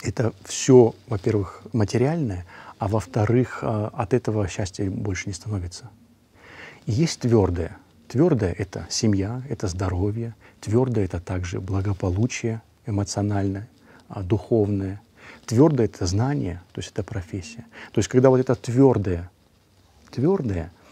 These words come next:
оно и является хорошим стабилизатором даже в сложных жизненных ситуациях. Потому что машины, э, яхты, поездки, э, мужчины, женщины,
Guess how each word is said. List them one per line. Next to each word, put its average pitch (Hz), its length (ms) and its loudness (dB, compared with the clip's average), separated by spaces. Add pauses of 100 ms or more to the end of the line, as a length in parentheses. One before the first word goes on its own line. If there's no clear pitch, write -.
(280)
оно 113 380 4
и 123 80 4
является 110 600 -2
хорошим 101 600 -4 (440)
стабилизатором 92 960 -2 (200)
даже 95 260 0
в 92 60 -10
сложных 104 380 0
жизненных 87 320 -2
ситуациях. - 580 -8 (600)
Потому 123 300 4
что - 160 -4
машины, 117 760 2
э, 104 280 -2
яхты, 107 600 0
поездки, 110 600 0
э, 92 300 -4
мужчины, 104 500 0
женщины, 107 480 0